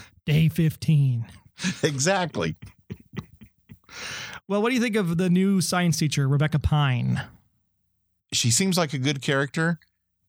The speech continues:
Speaker 2: but I think she's taken a little too much credit away from the Dome and putting it on pure science. It, it's too early to tell. I think she's gonna buddy up with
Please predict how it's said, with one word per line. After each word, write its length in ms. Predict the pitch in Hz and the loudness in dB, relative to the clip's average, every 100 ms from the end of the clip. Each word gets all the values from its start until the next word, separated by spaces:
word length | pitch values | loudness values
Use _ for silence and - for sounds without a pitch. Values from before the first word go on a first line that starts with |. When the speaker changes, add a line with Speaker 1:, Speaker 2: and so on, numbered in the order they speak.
| _ - | _ -4
Speaker 2:
but 280 | 104 101 76 | 0 0 0
I 100 | 98 | -4
think 240 | - 156 | 0 0
she's 220 | - 143 | 0 -2
taken 300 | - 139 135 | 0 0 0
a 60 | 113 | 0
little 240 | 110 143 | 2 0
too 200 | 127 151 | 0 0
much 280 | 143 135 - | 0 -2 -4
credit 400 | - 139 123 107 | -2 0 0 -2
away 420 | 104 92 95 120 123 | -2 -2 0 0 0
from 200 | 123 110 | 0 0
the 100 | 98 | 0
Dome 320 | 101 113 104 | 0 0 0
and 160 | 90 | 0
putting 260 | - 117 110 | 0 0 0
it 120 | 98 | 2
on 260 | 101 101 98 - _ - _ | 2 2 -2 -6 _ -20 _
pure 260 | - 127 110 | -4 -2 0
science. 520 | - 120 107 80 - | 0 0 0 -2 -2
It, 140 | 123 | 0
it's 340 | 131 135 - - _ _ | 0 0 -2 -4 _ _
too 160 | - 175 | -4 -2
early 180 | 156 143 | 0 0
to 120 | 110 | -2
tell. 340 | 92 120 - - - | 0 0 -2 -6 -4
I 140 | 107 | -2
think 220 | 113 143 | 0 -2
she's 220 | 127 131 104 | 0 -2 0
gonna 180 | 117 | 0
buddy 340 | 90 104 107 107 | 0 0 2 0
up 180 | 101 - | 0 -2
with 240 | 98 | -2